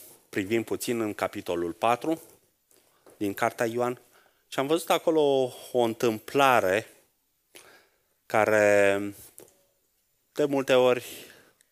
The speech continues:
o știm, trecem pe lângă ea, dar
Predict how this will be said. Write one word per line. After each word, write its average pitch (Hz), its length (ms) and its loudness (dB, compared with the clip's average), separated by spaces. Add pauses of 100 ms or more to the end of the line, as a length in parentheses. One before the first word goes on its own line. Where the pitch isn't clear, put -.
o 98 180 -2
știm, 127 640 -2 (280)
trecem 123 440 0
pe 113 120 -2
lângă 110 220 -2
ea, 104 240 0 (680)
dar 131 400 2